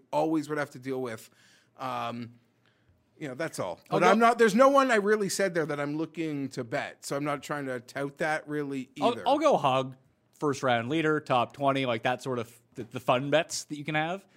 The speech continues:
Speaker 2: But, like, n-, nothing serious. Like, let's be real here. Um, anyway, Thomas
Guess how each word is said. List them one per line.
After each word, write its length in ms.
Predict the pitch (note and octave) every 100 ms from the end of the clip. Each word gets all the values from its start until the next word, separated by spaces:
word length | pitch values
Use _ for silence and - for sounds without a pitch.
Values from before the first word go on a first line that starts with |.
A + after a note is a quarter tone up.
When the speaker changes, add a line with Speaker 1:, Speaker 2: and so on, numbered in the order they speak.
| _ _ _
Speaker 2:
But, 120 | A2+
like, 160 | G2 -
n-, 160 | A2+ G#2+
nothing 260 | B2+ C3 -
serious. 540 | - - G#2 D#2+ -
Like, 100 | G2 - _
let's 140 | - _
be 120 | F#2
real 220 | F2+ G#2
here. 180 | F2 D#2 - - - - - -
Um, 360 | C3+ C3+ B2 -
anyway, 400 | A#3 E3 D2+ F#2+ _ _ _ -
Thomas 480 | F#3 G3+ A3 G#3